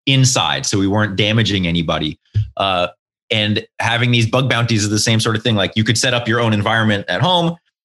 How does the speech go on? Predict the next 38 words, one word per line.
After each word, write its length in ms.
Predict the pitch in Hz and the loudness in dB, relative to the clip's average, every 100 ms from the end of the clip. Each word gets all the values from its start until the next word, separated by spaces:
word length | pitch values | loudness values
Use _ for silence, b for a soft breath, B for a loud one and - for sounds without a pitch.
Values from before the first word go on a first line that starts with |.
| _ _ | _ _
in, 220 | 107 104 101 98 | -4 -2 -4 -4
in 160 | 98 | -4
your, 220 | 90 87 82 | -2 -4 -4
in 160 | 87 | -4
your 80 | 87 | -2
bedroom 360 | 139 127 131 113 | 0 2 2 0
or 40 | |
your 120 | 98 | 0
lab 240 | 101 110 110 | 0 0 0
or 80 | |
whatever. 460 | 104 117 123 113 107 - | 0 0 0 -2 -4 -4
But 80 | 120 | 0
if 80 | 120 | 2
you 80 | |
wanna 140 | 120 127 | 2 2
go 160 | 117 | 2
after 320 | 117 113 - 107 | 2 0 0 0
a 40 | |
real 200 | 104 107 | 2 0
product, 400 | 185 185 127 - | 0 0 0 0
you 80 | 107 | 0
can 160 | 113 | 2
do 140 | 107 202 | 2 0
that. 260 | 80 55 _ _ - | -2 -4 _ _ -6
And, 240 | 98 95 | -2 -2
and, 260 | 101 92 90 _ | -2 -2 -4 _
you 80 | 98 | -2
know, 120 | 92 | 0
as 120 | 110 | 0
long 160 | 117 117 | 2 4
as 80 | 113 | 4
you 80 | 110 | 2
follow 300 | 110 107 104 | 2 2 0
the 80 | |
guidelines 480 | 98 98 101 98 95 | 0 0 0 0 0
of 100 | 95 | -2
these 140 | 92 87 | -2 -2
companies. 560 | 117 117 104 98 - | -2 0 0 0 -4